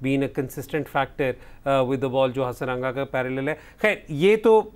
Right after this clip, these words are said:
uh, बात चल रही है, लेकिन थोड़ा सा, रेहान, अगर हम पाकिस्तान के overall टूर्नामेंट पे भी बात करें, तो इस टूर्नामेंट में पाकिस्तान को कुछ बहुत ज़्यादा हाइलाइट्स भी मिले हैं। पाकिस्तान की, uh, win against India was a massive highlight। The match overall against Afghanistan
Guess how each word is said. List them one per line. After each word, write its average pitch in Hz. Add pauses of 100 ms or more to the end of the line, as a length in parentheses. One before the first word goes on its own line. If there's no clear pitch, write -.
uh, 160
बात 156
चल 185
रही 202
है, 220
लेकिन 208 (380)
थोड़ा 226
सा, 254 (100)
रेहान, 196
अगर 233
हम 220
पाकिस्तान 202
के 226
overall 190
टूर्नामेंट 170
पे 208
भी 190
बात 139
करें, 170 (380)
तो 214 (400)
इस -
टूर्नामेंट 240
में 285
पाकिस्तान 220
को 247
कुछ 233
बहुत 190
ज़्यादा 220
हाइलाइट्स 170
भी 165
मिले 117
हैं। 104
पाकिस्तान 196
की, 202 (240)
uh, 160 (140)
win 196
against 185
India 175
was 170
a 151
massive 180
highlight। 175 (400)
The 175
match 240
overall 220
against 180
Afghanistan 165